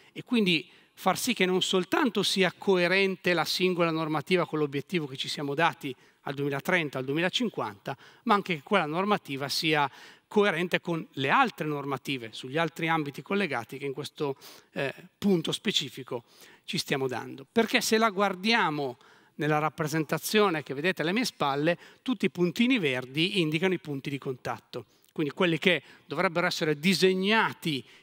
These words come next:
insieme per permettere il raggiungimento dell'obiettivo. In buona sostanza, quindi, quel gap da cui siamo partiti, estremamente significativo,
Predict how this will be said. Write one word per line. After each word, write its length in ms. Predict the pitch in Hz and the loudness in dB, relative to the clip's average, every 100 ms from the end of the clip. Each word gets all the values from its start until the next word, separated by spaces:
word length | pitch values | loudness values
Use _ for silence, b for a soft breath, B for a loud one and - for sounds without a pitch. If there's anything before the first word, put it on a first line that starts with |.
| B | B
insieme 720 | 202 233 - - 196 156 175 | 2 2 2 4 4 4 0
per 180 | 170 160 | 0 -4
permettere 600 | - 208 180 139 - 143 | 0 0 0 -4 -6 -10
il 60 | 143 | -8
raggiungimento 560 | 131 139 135 123 113 | -6 -6 -4 -8 -8
dell'obiettivo. 580 | 127 113 110 - - _ _ _ _ _ _ _ _ _ _ _ _ _ _ _ - b b b _ | -12 -12 -14 -16 -20 _ _ _ _ _ _ _ _ _ _ _ _ _ _ _ -20 b b b _
In 200 | 254 226 | 4 6
buona 240 | 226 190 | 6 4
sostanza, 640 | - 254 - 170 160 208 | 2 -2 2 2 2 -2
quindi, 600 | - 160 139 135 151 180 - B B B B _ _ _ _ _ _ _ | -2 -2 -2 2 2 2 0 B B B B _ _ _ _ _ _ _
quel 220 | - 185 | 0 0
gap 240 | 151 226 233 | 4 4 4
da 120 | 208 | 0
cui 140 | 190 | 0
siamo 240 | 180 196 185 | 0 2 2
partiti, 800 | 190 175 - 196 160 - 127 - b b b _ _ _ | 2 0 0 0 0 -2 -6 -6 b b b _ _ _
estremamente 720 | - - 151 156 165 190 185 | -12 -6 -2 0 2 2 0
significativo, 1080 | 170 180 165 165 175 - 190 147 117 110 | -2 -2 -2 -2 -2 -2 -2 -2 -4 -10